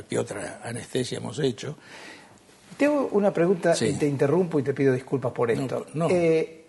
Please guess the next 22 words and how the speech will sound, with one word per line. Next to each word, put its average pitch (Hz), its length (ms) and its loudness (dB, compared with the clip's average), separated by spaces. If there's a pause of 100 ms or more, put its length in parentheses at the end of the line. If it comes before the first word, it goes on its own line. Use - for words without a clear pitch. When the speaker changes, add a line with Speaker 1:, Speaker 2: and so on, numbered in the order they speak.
(120)
Speaker 2:
¿era 226 420 6 (320)
Mónaco, 269 640 4 (360)
Speaker 1:
Mónaco - 160 6
Speaker 2:
era 160 120 10
López 156 320 6
Mata, 262 540 4
Speaker 1:
y - 60 -12 (140)
Speaker 2:
era 160 260 8
Speaker 1:
Caricato. - 60 4
Speaker 2:
Caricato? 135 500 2 (260)
Speaker 1:
Nada 120 180 2
más. 92 260 -8 (440)
Speaker 2:
Y 127 100 0
había 123 200 6
muchos 190 340 8
médicos 220 600 6 (180)
y 135 80 -6
bastante 151 400 2
gente 175 320 6
en 117 80 -4
Tandil. 113 340 -4 (440)
Speaker 1:
Sí. 123 320 2